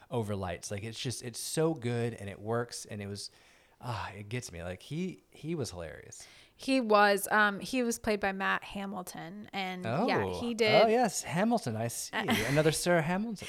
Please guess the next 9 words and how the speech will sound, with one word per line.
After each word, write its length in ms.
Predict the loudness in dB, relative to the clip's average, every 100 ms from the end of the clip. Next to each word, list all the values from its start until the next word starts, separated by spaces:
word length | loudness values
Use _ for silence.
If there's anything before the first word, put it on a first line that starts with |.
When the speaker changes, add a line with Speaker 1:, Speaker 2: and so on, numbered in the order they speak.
| -14 -2
Speaker 2:
He 180 | 2
did 480 | 4 8 8 8 6 -2 -14 -6 2
a 140 | 4
fantastic 840 | 6 4 4 6 6 6 2 -6 -2
job. 260 | 0 2
He 100 | 0
was 160 | -2 2
definitely, 960 | 6 6 6 -4 -4 -4 -2 0 -2 2
um, 600 | 2 2 0 -6 -12 -14